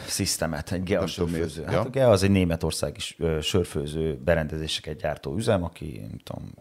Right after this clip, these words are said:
Speaker 1: hány száz éve ezzel foglalkoznak. És
Speaker 2: Jobb, mint az IPS?
Speaker 1: Hát ezt majd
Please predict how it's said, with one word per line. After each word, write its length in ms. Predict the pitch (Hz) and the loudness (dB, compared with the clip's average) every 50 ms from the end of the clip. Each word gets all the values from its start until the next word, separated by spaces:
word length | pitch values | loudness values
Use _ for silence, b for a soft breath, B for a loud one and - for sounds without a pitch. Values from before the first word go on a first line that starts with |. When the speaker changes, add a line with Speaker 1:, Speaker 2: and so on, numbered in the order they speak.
| - - | -14 -12
Speaker 1:
hány 200 | - 76 76 73 | -10 -8 -6 -6
száz 260 | 73 - - 69 - 65 | -6 -6 -8 -8 -8 -8
éve 200 | 64 65 64 65 | -8 -8 -8 -8
ezzel 260 | 71 69 - - - | -8 -8 -8 -10 -6
foglalkoznak. 800 | - - 101 113 107 92 82 - - 82 80 - - 78 - - | 0 0 2 4 4 4 4 4 2 -4 -4 -4 -8 -10 -10 -10
És 140 | - - - | -8 -2 4
Speaker 2:
Jobb, 200 | 104 113 113 101 | 6 6 8 8
mint 140 | 117 117 | 6 6
az 120 | 131 135 101 | 6 4 4
IPS? 420 | 90 98 117 - - - - - - - _ _ - - _ _ _ _ _ _ _ _ _ _ _ _ _ _ _ _ _ _ _ _ _ _ _ _ _ _ _ | 2 0 0 -2 -6 -8 -10 -12 -20 -20 _ _ -20 -20 _ _ _ _ _ _ _ _ _ _ _ _ _ _ _ _ _ _ _ _ _ _ _ _ _ _ _
Speaker 1:
Hát 340 | - 101 113 151 147 - - | -12 -6 -4 -4 -4 -4 -4
ezt 180 | 117 - - | -6 -6 -4
majd 200 | - 101 101 95 | 0 2 2 2